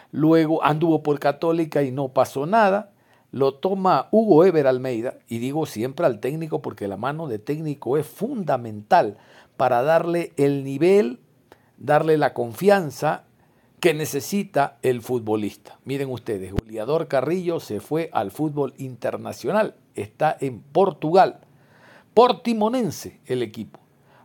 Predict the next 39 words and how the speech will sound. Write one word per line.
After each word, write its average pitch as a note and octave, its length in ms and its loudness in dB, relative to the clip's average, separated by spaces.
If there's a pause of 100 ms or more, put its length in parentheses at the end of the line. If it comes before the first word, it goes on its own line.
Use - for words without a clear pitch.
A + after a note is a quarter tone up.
Ahora A3 540 8
hay D3+ 180 2
un D#3 80 -4
jugador, D#3+ 540 4
Valverde, C3 640 2 (320)
volante D3+ 560 0
central, A#2 580 -4
volante C3+ 540 -2
cinco, C3+ 420 -10
volante C#3+ 400 -4
de C3+ 80 -2
primera B2 420 -4
línea. G2+ 380 -10
Sonaba F#3+ 640 2 (460)
para E3 180 6
el D3 80 2
M C#3+ 140 0
L F3 240 2
E, E3+ 40 0
que E3 100 -4
M C3+ 120 -2
L C#3 140 0
E - 20 4
lo D3+ 180 0
quería, D3 440 0
bueno, G#2 180 -6
mucho D#3+ 300 -2
más D3 160 -2
cerca, F3 360 0
Liga D3+ 280 0
de C#3+ 100 -2
Quito, G#3 500 -4
se C3 380 0
ha, C3 320 4 (380)
eh, F#2+ 720 -4 (480)
se C3+ 160 2
ha D3 80 6
hecho D#3 240 0
con, B2+ 420 -6